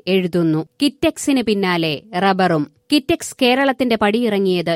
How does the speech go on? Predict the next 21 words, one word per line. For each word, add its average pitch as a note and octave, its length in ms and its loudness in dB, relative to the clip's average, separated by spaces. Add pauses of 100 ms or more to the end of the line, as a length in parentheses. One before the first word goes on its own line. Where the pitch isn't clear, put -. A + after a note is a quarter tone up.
ചില A3+ 200 0
കാര്യങ്ങൾ G3 460 0
തുറന്നു G3+ 360 0
പറഞ്ഞിട്ടാണ്. E3 680 -2
സർക്കാരിന്റെ C4 600 0
പിന്തുണയില്ലാത്തതും A3 960 -2 (100)
വകുപ്പുകളുടെ A3 680 0
വേട്ടയാടലുകളും F#3+ 920 -2
കാരണം D#3+ 460 -2
സംസ്ഥാനത്ത് G3 680 -2 (140)
ഇനി A#3 260 4 (220)
നിക്ഷേപം B3 640 0 (160)
സാധ്യമല്ലെന്ന് A#3 720 0
വ്യക്തമാക്കി F#3+ 680 0 (140)
കിറ്റെക്സ് B3+ 440 -4
എം G3 120 0
ഡി F3+ 160 -2 (120)
സാബു A3+ 380 2
ജേക്കബ് F#3 440 -2 (180)
തെലങ്കാനയിലേക്ക് A#3+ 840 2
ചുവടുമാറ്റി. F#3+ 600 -2